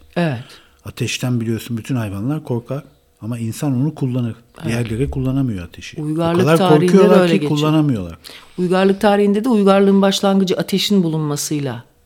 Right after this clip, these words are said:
Speaker 1: deniyor.
Speaker 2: Hı hı.
Speaker 1: Kimileri onu yazının, kimileri tekerleğin bulunması diyor ama esas olarak ateşin bulunmasıyla uygarlık başlıyor.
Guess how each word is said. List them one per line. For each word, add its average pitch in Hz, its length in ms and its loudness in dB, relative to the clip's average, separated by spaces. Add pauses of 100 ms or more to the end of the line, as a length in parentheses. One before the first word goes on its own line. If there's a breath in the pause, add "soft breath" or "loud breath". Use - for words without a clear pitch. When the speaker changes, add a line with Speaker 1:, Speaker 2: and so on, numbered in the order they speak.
(440)
Speaker 1:
deniyor. 147 200 -4
Speaker 2:
Hı 139 40 -4
hı. - 40 -6
Speaker 1:
Kimileri 254 520 4
onu 262 200 2
yazının, 247 520 4
kimileri 247 380 0
tekerleğin 220 680 2
bulunması 180 400 0
diyor - 100 4
ama 294 200 2 (300 loud breath)
esas 233 440 0 (240)
olarak 170 440 -2
ateşin 190 420 -2
bulunmasıyla 170 580 -2
uygarlık 127 440 -8
başlıyor. - 440 -14